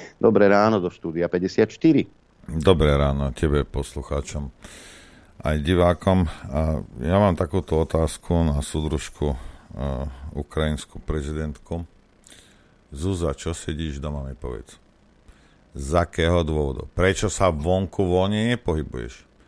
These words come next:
Speaker 2: Však si tvrdila, že vakcína je sloboda. Tak prečo si zavretá? Veď
Speaker 1: A po
Speaker 2: si
Speaker 1: dvoch dávkach už bola
Speaker 2: ovakcinovaná.
Speaker 1: slobodná.
Speaker 2: Ovakcinovaná si, si slobodná. Môžeš ísť kam chceš.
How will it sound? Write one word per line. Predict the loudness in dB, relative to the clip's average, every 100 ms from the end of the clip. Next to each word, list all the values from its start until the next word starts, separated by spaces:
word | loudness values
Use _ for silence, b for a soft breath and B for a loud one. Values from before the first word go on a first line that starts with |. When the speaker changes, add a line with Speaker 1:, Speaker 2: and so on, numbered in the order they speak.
| b b b
Speaker 2:
Však | b -2 0 0
si | -4 -6
tvrdila, | -2 -2 2 4 6 4 2 -4 _ _ _ _ _ _ _ _ _ _ -4
že | 2 6
vakcína | 6 4 2 4 4
je |
sloboda. | 4 4 6 4 2 -6 _ -4
Tak | -4 0
prečo | -2 0
si | -2 0
zavretá? | 0 0 -2 -6 -14 _ _ _ _ -6
Veď | -2 0
Speaker 1:
A | 4
po | 6
Speaker 2:
si |
Speaker 1:
dvoch | 6 8
dávkach | 8 8
už |
bola | 8
Speaker 2:
ovakcinovaná. | 8 6 4 4 2 2 2 0 -2 -6
Speaker 1:
slobodná. | _ _
Speaker 2:
Ovakcinovaná | 2 4 4 2 0 0 4 4 6 4 2
si, | -2 -2
si | -2 -4
slobodná. | 2 4 6 4 2 -2 B B B
Môžeš | 0 2 2 0 -2 -6
ísť | -2
kam | 2 4 2
chceš. | 0 2 2 2